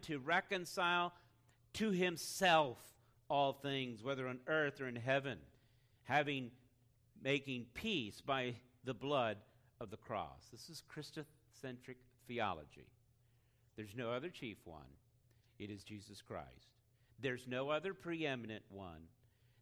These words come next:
There is no other mediator that will bridge the gap between God and man. It is this man, Jesus Christ. It is through this one, who is said to be the firstborn, that we are then brought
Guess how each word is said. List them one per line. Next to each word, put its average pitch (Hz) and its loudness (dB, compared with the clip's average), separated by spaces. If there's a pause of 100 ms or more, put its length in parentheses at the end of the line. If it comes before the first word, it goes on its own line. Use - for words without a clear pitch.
There 139 0
is 151 -2
no 147 -4
other 165 -2 (100)
mediator 135 -4
that 117 -4 (100)
will 113 -4 (280)
bridge 147 -2 (240)
the 113 -6
gap 131 0
between 120 -6
God 131 -2
and 107 -8
man. 110 -6
It 113 -6
is 107 -6
this 135 -10
man, 87 -10 (340)
Jesus 92 -12
Christ. 82 -8 (1300)
It 131 -4
is 143 -4
through 180 -2
this 165 -4
one, 113 -4
who 135 -4
is 135 -2
said 151 -2
to 123 -12
be 120 -4
the 117 -8
firstborn, 101 -8 (360)
that 131 -2
we 135 -2
are 127 0
then 120 -4 (300)
brought 113 0